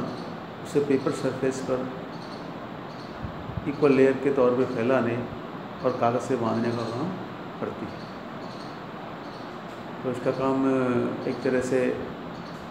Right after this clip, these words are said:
ट्रांसपोर्टेशन भी है और पिगमेंट का डिस्ट्रीब्यूशन भी है और उसकी बाइंडिंग भी है।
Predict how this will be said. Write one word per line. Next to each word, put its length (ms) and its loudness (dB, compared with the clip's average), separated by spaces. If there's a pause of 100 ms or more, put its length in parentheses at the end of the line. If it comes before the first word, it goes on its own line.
ट्रांसपोर्टेशन 720 2
भी 120 2
है 260 0 (1080)
और 160 4 (880)
पिगमेंट 420 2
का 80 4
डिस्ट्रीब्यूशन 580 0
भी 120 4
है 220 4
और 80 4
उसकी 280 0
बाइंडिंग 440 0
भी 160 -2
है। 200 -4